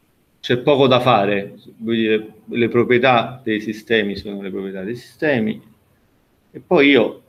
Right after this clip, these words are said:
diciamo, li posso chiudere in retroazione, in questo modo qua. Poi qua posso anche avere o meno un nodo sommatore. Questo qua è in retroazione.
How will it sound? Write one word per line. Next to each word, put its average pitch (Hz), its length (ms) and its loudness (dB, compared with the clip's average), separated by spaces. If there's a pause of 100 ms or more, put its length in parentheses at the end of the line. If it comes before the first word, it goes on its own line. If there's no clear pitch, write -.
diciamo, 104 560 -8 (300)
li 110 200 -6
posso 113 400 -4
chiudere 104 680 -2 (580)
in 104 140 -6
retroazione, 101 880 0 (680)
in 147 140 -2
questo 120 340 2
modo 104 300 0
qua. 101 420 -4 (140)
Poi 98 240 -8
qua 107 160 -4
posso 101 380 -2
anche 104 240 -4
avere 101 500 0 (200)
o 104 120 -2
meno 101 480 2
un 101 160 -4
nodo 98 260 -2
sommatore. 95 680 -6 (960)
Questo 131 360 2
qua 113 340 4
è 107 80 -4
in 98 80 0
retroazione. 95 720 -6